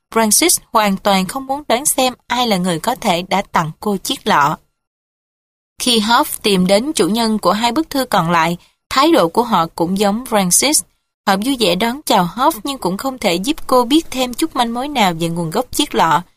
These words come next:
Trước khi nhận được món quà Giáng sinh quý giá ấy, họ chưa bao giờ nói ra khó khăn của mình hay nhờ bất kỳ ai giúp đỡ.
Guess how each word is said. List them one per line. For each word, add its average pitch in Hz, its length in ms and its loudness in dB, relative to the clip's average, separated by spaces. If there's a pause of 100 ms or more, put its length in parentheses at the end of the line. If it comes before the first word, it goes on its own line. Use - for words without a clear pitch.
(320)
Trước 330 120 2
khi 302 140 2
nhận 185 220 -2
được 180 200 -2
món 226 180 -2
quà 185 240 2
Giáng 220 200 -2
sinh 254 240 -2
quý 277 140 -4
giá 269 160 0
ấy, 269 280 -2 (300)
họ 202 100 4
chưa 240 200 2
bao 277 160 2
giờ 202 220 2
nói 208 200 0
ra 269 220 2
khó 302 260 -2
khăn 277 200 -4
của - 120 0
mình 208 340 2 (180)
hay 254 120 -2
nhờ 208 260 2
bất 202 240 -2
kỳ 165 160 0
ai 190 240 -2
giúp 226 220 -6
đỡ. 180 280 2